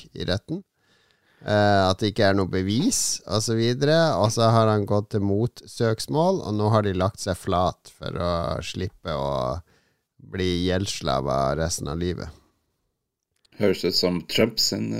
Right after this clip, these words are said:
Speaker 2: rettssak som
Speaker 1: Ja,
Speaker 2: pågår.
Speaker 1: det, det er jo det vi ikke vet, så han kan jo være skyldig så bare det allikevel. Det der, eh, flekken her kommer jo, han kommer jo alltid til å henge ved han.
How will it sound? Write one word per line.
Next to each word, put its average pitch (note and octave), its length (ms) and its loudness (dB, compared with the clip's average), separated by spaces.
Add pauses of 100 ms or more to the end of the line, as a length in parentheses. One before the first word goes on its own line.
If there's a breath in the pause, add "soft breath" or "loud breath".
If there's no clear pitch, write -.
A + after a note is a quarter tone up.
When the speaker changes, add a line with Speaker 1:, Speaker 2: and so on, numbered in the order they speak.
Speaker 2:
rettssak A2 440 -4
som - 220 -10
Speaker 1:
Ja, E3+ 260 8
Speaker 2:
pågår. D3 60 4
Speaker 1:
det, C3 200 0
det D3 80 4
er D3+ 40 6
jo D3+ 60 4
det D3+ 180 4
vi B2+ 120 6
ikke A#2+ 160 -2
vet, C#3 260 2 (120)
så - 160 0
han A2+ 120 2
kan A#2+ 180 4
jo C#3 100 6
være F#2+ 240 4
skyldig G2+ 400 0
så F2+ 120 -2
bare F#2+ 280 2
det G2+ 180 2
allikevel. F#2 640 0
Det F2+ 300 -4
der, G2 320 0
eh, F#2+ 360 0 (440)
flekken A#2 360 0
her A#2 200 2
kommer G2 300 -2
jo, F#2 100 0
han F#2 320 -2
kommer G2 260 -4
jo F2 80 0
alltid A2 320 -4
til - 120 -10
å D#2+ 120 -4
henge F#2 260 -6
ved G2 140 -4
han. G2 140 -6